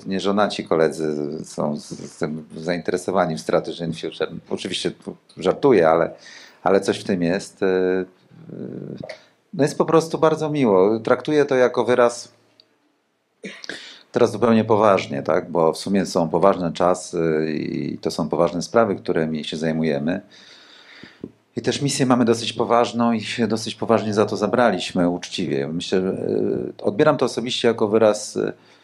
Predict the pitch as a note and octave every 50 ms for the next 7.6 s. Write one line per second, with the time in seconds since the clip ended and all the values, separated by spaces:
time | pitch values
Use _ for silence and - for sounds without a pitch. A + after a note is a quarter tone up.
0 | _ _ _ _ _ - G#2+ G2 G#2 G#2+ G#2+ G2 G2 G#2 G#2 G#2 G#2 G#2 G#2 A2+
1 | - - - _ _ _ _ - - - - - _ _ _ _ - - - -
2 | - G#2+ F#2+ - - B2 A#2+ A#2 G#2+ - - F2+ F2+ F#2 F#2+ F#2+ F2+ G2 F#2 F#2
3 | F2 F2 F#2+ F2+ D#2+ G2 G2+ G2 F#2 F#2 F2 F2 G2 E2 E2+ D#2+ - F#2+ E2+ D#2+
4 | B2 A#2+ - - - F2 F2+ F#2 - - - - _ - - - - _ _ _
5 | - - F2+ D#2+ F2 A#2+ C3+ - - - D#2 E2+ G#2 G#2 - F2 F2 F2+ F#2+ G2+
6 | F#2+ G2+ G2+ G2 G2 G2+ - - G2 F2+ E2+ D#2 - A#2 B2 B2 A#2+ A#2+ A#2+ A2
7 | F2+ F#2+ E2+ E2 E2+ D2 C#2 D2 D2 E2+ E2+ E2+